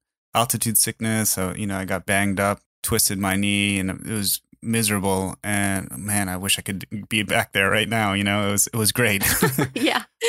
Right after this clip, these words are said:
Speaker 2: that, that's exactly right. It's so funny you say that, because I remember a moment, it was the last day of the Pilgrim's Way walking into Canterbury. And again, the weather was awful. The storm was awful. I'd almost just slipped over in the mud. And I was like, "Again,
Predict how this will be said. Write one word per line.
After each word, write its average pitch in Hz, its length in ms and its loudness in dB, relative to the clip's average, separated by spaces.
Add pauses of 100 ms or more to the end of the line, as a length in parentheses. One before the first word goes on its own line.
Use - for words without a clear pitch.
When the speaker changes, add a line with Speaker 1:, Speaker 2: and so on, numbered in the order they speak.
(240)
Speaker 2:
that, 339 240 0
that's - 300 -4
exactly 269 500 0
right. 247 340 4
It's 254 160 2
so 269 160 4
funny 247 360 2
you 233 60 0
say 214 220 4
that, 196 140 2
because 214 260 -2
I 214 80 4
remember 214 380 4
a 202 60 4
moment, 202 400 4
it 185 100 2
was 190 100 -2
the 208 80 2
last 208 320 4
day 196 360 4 (260)
of 180 160 2
the 208 80 2
Pilgrim's 190 440 2
Way 190 200 4
walking 190 360 2
into 175 180 0
Canterbury. 180 540 0
And 185 140 0
again, 175 300 2
the 165 100 0
weather 175 280 2
was 160 180 0
awful. 170 340 4
The 170 120 -2
storm 185 440 4
was 175 160 2
awful. 175 400 4
I'd 170 160 4
almost 185 380 2
just 175 160 0
slipped - 320 -2
over 170 280 4
in 165 120 2
the 165 60 2
mud. 165 360 2
And 160 120 0
I 160 40 2
was 156 140 -2
like, 156 220 0
"Again, 160 400 2